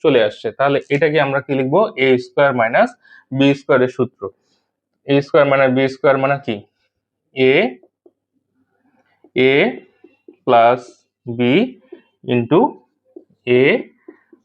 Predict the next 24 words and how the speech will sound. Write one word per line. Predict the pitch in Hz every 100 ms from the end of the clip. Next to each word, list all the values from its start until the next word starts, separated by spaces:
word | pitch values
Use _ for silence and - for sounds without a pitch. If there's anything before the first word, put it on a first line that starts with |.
| -
minus | 113 110 117 196 262 - _ _ _ _ _ 110 107
b, | 104 92 _ - _ 139
এটাই | 156 165
হলো | 170 160
আমাদের | 147 151 156 - _ _ _ -
অ্যান্সার। | 139 135 135 131 _ _ _ 123
অর্থাৎ | 151 135
এটাকে | 135 139 147
আমরা | 127 156 269 - _ 131
দুইটি | 131 131 127
বর্গের | 123 139 240 285 _ _ - 131
অন্তরূপে | 127 135 131 135 120
প্রকাশ | 123 123 -
করে | 120 117
দেখব, | 113 117 170 262 - _ _ _ -
তারপরে | 127 123 156 226
সূত্র | - 123 127
ফেলাই | 117 110 110
দিলেই | 180 269 277 _ 117
অঙ্কটার | 110 113 101 -
সমাধান | 110 123 254 311 _ _ _
হয়ে | 135 120
যাবে। | 107 101 - _ _ _ _ _
এবার | 139